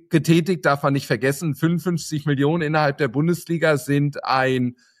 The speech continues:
sind ein Rekord. Er hat damit Julian Draxler vom, vom Thron gestoßen, auf die zwanzig Millionen Amanda Coventry City, super.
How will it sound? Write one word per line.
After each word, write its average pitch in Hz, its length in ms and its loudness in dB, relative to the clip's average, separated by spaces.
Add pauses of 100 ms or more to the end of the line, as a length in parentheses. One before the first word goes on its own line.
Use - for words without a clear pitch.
(140)
sind 170 220 2
ein 151 140 2
Rekord. 147 500 4
Er - 160 0
hat 143 160 0
damit 143 260 2
Julian 147 320 2
Draxler 170 680 0 (360)
vom, 160 380 0
vom 156 220 0
Thron 170 320 0
gestoßen, 170 520 -2
auf 151 100 0
die 127 120 -6
zwanzig 143 400 0
Millionen 143 400 2
Amanda 131 460 2
Coventry 147 560 -2
City, 175 480 -4
super. 165 580 -2